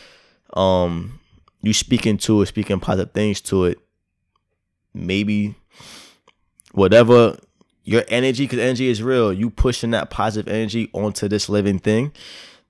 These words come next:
the reaction to their consciousness can either make it die faster or die slower.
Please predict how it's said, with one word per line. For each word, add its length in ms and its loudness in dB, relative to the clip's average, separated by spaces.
the 120 4
reaction 840 2
to 760 2
their 260 4
consciousness 680 -2
can 240 -2
either 260 -2
make 280 -2
it 180 -6
die 240 0
faster 440 -4
or 200 -4
die 200 -6
slower. 380 -10